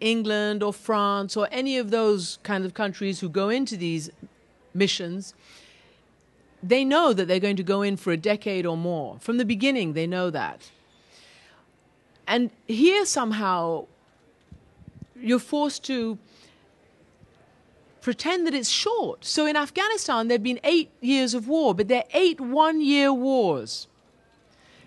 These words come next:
Because every year the troops rotate. Every year it starts again from scratch. Every year people talk about how we've got to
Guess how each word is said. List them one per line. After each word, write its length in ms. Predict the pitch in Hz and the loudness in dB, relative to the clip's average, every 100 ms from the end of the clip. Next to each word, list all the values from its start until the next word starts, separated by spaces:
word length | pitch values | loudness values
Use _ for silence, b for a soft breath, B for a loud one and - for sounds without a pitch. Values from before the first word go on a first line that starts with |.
| _ | _
Because 260 | 240 240 170 | 0 0 2
every 280 | 220 247 294 | 0 4 4
year 400 | 277 285 285 294 | 4 4 4 2
the 100 | 233 | -2
troops 460 | - 262 247 196 208 | -6 -4 -4 -6 -4
rotate. 580 | 185 - 165 123 - - b b - | -6 -4 -6 -6 -12 -20 b b -4
Every 300 | 240 233 277 | -2 0 -2
year 500 | 254 277 269 269 269 | 2 2 4 4 2
it 120 | - | 0
starts 360 | 208 - 214 196 | -4 -4 -4 -4
again 260 | 202 208 202 | -6 -6 -6
from 160 | 208 | -10
scratch. 440 | 202 - 156 117 - | -12 -8 -8 -8 -2
Every 320 | 247 254 294 | 0 2 2
year 320 | 262 277 277 | 2 2 2
people 260 | 277 269 226 | 0 -4 -6
talk 220 | 214 220 | -6 -6
about 200 | 202 196 | -4 -4
how 180 | 190 202 | -2 -2
we've 180 | 202 190 | 0 -2
got 200 | 196 185 | 0 -2
to 260 | 196 185 | -2 -4